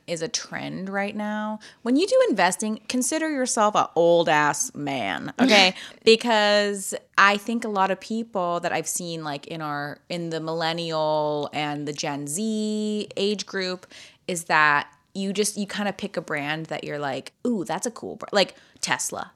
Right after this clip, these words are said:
Speaker 1: You're like, "Ooh, yeah, Tesla's cool. I'm gonna invest in Tesla." And it's like, it might not be the smartest thing, actually. You know what I mean?
Speaker 2: Hmm, I don't know. I, I, I do, like,
Speaker 1: Like, there's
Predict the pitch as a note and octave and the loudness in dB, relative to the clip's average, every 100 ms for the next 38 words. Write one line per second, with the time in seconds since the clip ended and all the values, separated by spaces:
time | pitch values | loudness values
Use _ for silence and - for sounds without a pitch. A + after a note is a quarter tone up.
0 | _ F#3+ F#3+ D#3 - - _ _ B3+ G3 | _ 2 4 4 0 -14 _ _ -2 2
1 | D#3+ D#3 - F#3 G#3 C#3+ - E3 C3 C#3 | 4 4 2 0 0 -4 -6 -2 -2 -2
2 | E3 C#3 C#3 D3 D3+ - E3 E3 F3 - | -2 -4 -4 0 0 0 -4 0 -2 -2
3 | A#2+ - - _ F3+ F3+ E3 - _ - | -6 -10 -14 _ -4 0 -2 -2 _ 0
4 | - D3+ D#3+ C4+ C3+ C#3+ E3 - F3 E3 | 2 4 4 4 2 6 6 6 0 -2
5 | D#3 - - D3 D3+ D3 C3+ - - _ | -2 -4 -2 2 2 0 -2 -6 -10 _
6 | - _ F#3 G#3+ D#3 D3 F3+ - - G2+ | -20 _ 4 4 4 4 4 2 -4 -4
7 | F2+ - - F#3 F3+ F3 D#3+ D#3 F#3+ A4 | -4 -6 -4 0 0 0 -2 -4 -2 -2
8 | A#4 D#4+ A3+ - G#4 A#4 A4 F4+ B3+ A#3+ | 0 -2 -4 -6 -4 2 4 4 0 -4
9 | B3 A#3+ - - C4 A#3 C#4 D#4 F4 F#4 | -4 -4 -4 0 2 0 -4 -2 0 -2
10 | F4 D#4+ _ _ - C#4 A#3+ | -2 -8 _ _ -2 2 4